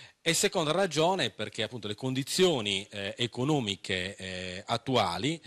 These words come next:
eh, legate appunto al disimpegno di Ryanair probabilmente, eh, ci impongono a, io ho, ho fatto una proposta di, eh, moratoria, comunque di sospensione queste, di questa,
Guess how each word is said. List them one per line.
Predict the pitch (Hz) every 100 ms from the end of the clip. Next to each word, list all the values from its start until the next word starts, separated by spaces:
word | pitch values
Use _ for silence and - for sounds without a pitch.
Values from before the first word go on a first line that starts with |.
| - -
eh, | 104 98 95
legate | 104 107 139 123
appunto | 98 127 104
al | 104 107 98 95
disimpegno | 110 123 131 147 101 95
di | 123
Ryanair | 123 139 175 175 117 117 - 139 135 - - - -
probabilmente, | - 190 160 147 165 170 123 101 101 - 139 143 147
eh, | 123 120
ci | -
impongono | 165 143 113 107 120 139 110
a, | 104 107 101
io | 113 101
ho, | 104 107 104
ho |
fatto | - 117
una | 120
proposta | 117 139 - 113 113 107
di, | 92 107 104 - -
eh, | 113 110 101
moratoria, | 104 143 135 127 - 175 101 95
comunque | 123 120 95
di | 101
sospensione | - 110 - 110 - 180 143 92 90
queste, | 107 104 - 98
di | 92
questa, | - 104 - 101 95